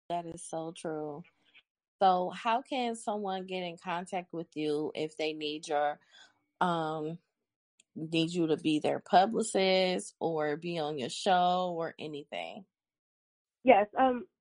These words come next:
Speaker 2: as a publicist, I have a company called Visionary Minds, Public Relations and Media. You can find me on Instagram and Twitter at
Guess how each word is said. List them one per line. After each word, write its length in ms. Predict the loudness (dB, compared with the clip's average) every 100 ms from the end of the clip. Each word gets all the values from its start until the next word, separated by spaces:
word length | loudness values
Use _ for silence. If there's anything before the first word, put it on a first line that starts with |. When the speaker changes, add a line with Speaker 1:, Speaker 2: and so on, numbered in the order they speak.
| _ _ _ _ _ _ _ -2
Speaker 2:
as 140 | 0
a 60 | 0
publicist, 540 | -2 -4 -4 -2 -2
I 220 | 2 0 2
have 180 | 0
a 60 | -2
company 380 | -6 -6 -4 -4
called 240 | 0 0 0
Visionary 480 | -2 -2 -4 -4
Minds, 440 | -4 -4 -4 -4 -4
Public 240 | -4 -4 -4
Relations 440 | 0 0 -2 -4
and 100 | 0
Media. 400 | 0 0 -2 -4 -10 _ -20 -20 -20 -6
You 120 | -2
can 180 | 0 2 4
find 280 | 6 6
me 180 | 4 4
on 180 | 4 2 4
Instagram 640 | 2 2 0 4 4 2 4
and 200 | 2 2 4
Twitter 380 | 6 8 6 8
at 240 | 8 8